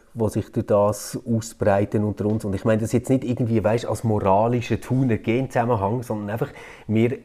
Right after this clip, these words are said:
leben nicht als ein Teil von dem ganzen Ökosystem, wo wir sind, ähm, entfremden uns von dem und das macht uns krank und das führt zu Volkskrankheiten. Und das, äh, kriegt man, glaub ich, irgendwie schlecht weg. Also das, da,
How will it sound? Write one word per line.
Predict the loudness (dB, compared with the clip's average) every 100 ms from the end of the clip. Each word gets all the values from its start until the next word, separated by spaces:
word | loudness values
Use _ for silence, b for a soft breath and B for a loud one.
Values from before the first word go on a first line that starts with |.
| -14
leben | -6 0 0 0 0 0
nicht | -2 -4 -6
als | -4
ein | -2 0
Teil | 0 0 -2
von | -2
dem | -4 -2
ganzen | 0 -2 -2 -2
Ökosystem, | -2 -2 -4 -2 -4 -2 -4 0
wo | 0
wir | -2
sind, | -2 -4 -4 -8 B B B B
ähm, | -2 2 2 0 -2
entfremden | -8 -4 -2 0 0 0
uns | 0 0
von | -2
dem | 0 0
und | -2 -4
das | 0
macht | 0 0 -4
uns | -6 -2
krank | -2 -2 -4
und | -10
das | -10
führt | -4 0 0 0
zu |
Volkskrankheiten. | -2 0 0 -2 -6 -4 -4 -4 -6 -6 -10 -12
Und | -10 -10
das, | -10 B B B B -20
äh, | -6 -4 -2 0 0 0
kriegt | 0 2 2 2
man, | 0
glaub | 2 2
ich, | 0
irgendwie | 0 0
schlecht | 0 -2 0 -4
weg. | -4 -8
Also | -8 -6
das, | -4 -4 -6 -14 -16
da, | -14 -6 -2 -2